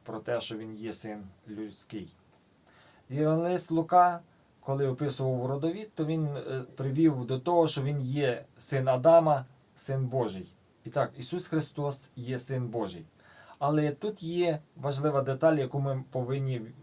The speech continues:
розрізнити. Те, як ми, е, є синами Божими, і те, як він був, це різні статуси і різні становища.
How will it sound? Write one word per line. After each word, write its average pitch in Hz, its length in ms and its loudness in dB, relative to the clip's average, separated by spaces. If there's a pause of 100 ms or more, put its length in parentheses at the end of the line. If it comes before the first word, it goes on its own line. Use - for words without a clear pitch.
(220)
розрізнити. 117 760 -6 (960)
Те, 135 280 4
як 120 260 -2
ми, 135 180 2
е, 165 160 -2 (500)
є 139 420 -2
синами 135 440 2
Божими, 127 460 -2 (200)
і 127 120 -4
те, 151 120 2
як 135 220 2
він 165 220 0
був, 160 260 4 (280)
це 135 200 2
різні 147 540 2 (320)
статуси 127 720 0
і 123 120 -6
різні 123 280 -6
становища. 123 680 -4